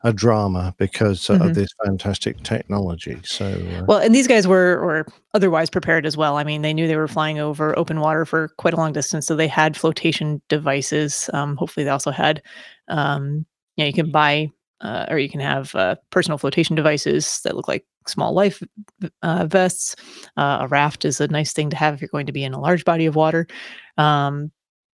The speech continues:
Speaker 1: And a,
Speaker 2: and
Speaker 1: and a beacon, hopefully.
Speaker 2: Hopefully, yeah. Some way to, to, for rescuers to actually find your location because you're gonna drift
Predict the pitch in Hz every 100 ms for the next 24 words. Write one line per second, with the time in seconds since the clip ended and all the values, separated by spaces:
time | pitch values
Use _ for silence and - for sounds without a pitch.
0 | _ - - 151 151 143 104 98 - 117
1 | 104 123 117 110 95 104 104 - 110 123
2 | - - 147 180 - 175 180 156 170 165
3 | 165 - - 151 151 147 - - 156 -
4 | 151 143 156 151 - 156 151 170 - -
5 | 151 - 170 160 170 170 175 196 170 156
6 | 156 - - 185 160 - -